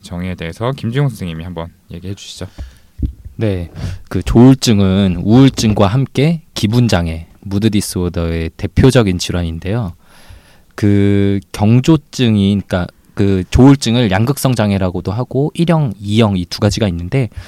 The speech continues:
Speaker 2: 그 이형 양극성 장애까지 포함하면은 한 일 점 오 프로 전체 인구에, 그리고 일형 양극성 장애만 놓고 보면 전체 인구의 일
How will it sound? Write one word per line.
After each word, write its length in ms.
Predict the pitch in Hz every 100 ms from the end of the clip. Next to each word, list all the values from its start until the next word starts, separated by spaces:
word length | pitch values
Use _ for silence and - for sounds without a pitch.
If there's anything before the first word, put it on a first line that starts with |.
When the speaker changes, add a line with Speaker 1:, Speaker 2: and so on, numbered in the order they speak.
| - -
Speaker 2:
그 80 |
이형 380 | 92 104 139 147
양극성 440 | 98 101 - 113 104
장애까지 400 | 98 98 92 95
포함하면은 960 | - 147 147 135 104 117 143 160 165
한 160 | 143 151 -
일 140 | 156 165
점 220 | 170 139
오 120 | 92
프로 360 | - - 87 - _ -
전체 340 | 107 95 113
인구에, 460 | 87 85 87 117 165 _ _ - _
그리고 280 | - 101 113 -
일형 540 | 165 175 160 147 139 - -
양극성 380 | 104 101 - 104
장애만 220 | 101 98
놓고 240 | 90 - 95
보면 400 | 90 110 170 170
전체 320 | 185 - 107
인구의 220 | 95 95
일 200 | 160